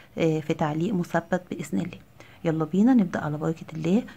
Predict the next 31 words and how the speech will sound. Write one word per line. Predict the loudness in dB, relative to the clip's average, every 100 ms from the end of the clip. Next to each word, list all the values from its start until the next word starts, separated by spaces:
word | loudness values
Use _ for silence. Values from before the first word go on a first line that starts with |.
| -8 -2
وقبل | 0 0
ما | 2
نبدا، | 0 2 -2 0
لو | -4
لسه | -4 -6 -4
ما | -4
اشتركتيش | -4 -6 -6 -10 -12
في | -12
القناه | -8 -4 2 4 4
ما | 4
تنسيش | 0 -4 -6 -4
تشتركي | -8 -2 -2 0 -2 -4 -12 -20 -18
وتفعلي | -4 -2 -2
الجرس | -2 0 0 -2 -8 -20 -10
وتدوسيلي | -8 -4 -2 0
لايك | 0 -2 -4
عشان | -10 -4 -4
تشجعيني | -2 -6 -2 -2 -2
اعمل | -4 -6
كل | -6 -6
جديد. | -6 -8 -18 -18 -20 -6
يلا | -2 0
نبدا | 0 0 -4 -4 -10
على | -10 -6
بركه | -4 -4 -4 -6
الله. | -10 -14 -18 -20 -20 _ _ _ _ _ _ -10
نبدا | -4 -4
بسم | -4 -2 0
الله | 2 2 2
الرحمن | 0 -2 2 4
الرحيم. | 2 0 -4 0 4 4